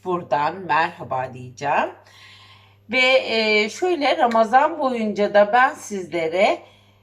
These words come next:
e, hadis okumak istiyorum kısa kısa.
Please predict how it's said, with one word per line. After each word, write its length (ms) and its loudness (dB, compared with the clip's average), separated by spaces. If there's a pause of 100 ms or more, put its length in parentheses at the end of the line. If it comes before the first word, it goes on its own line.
(1000)
e, 720 0
hadis 440 -8
okumak 460 -8
istiyorum 840 -10
kısa 400 -8
kısa. 440 -2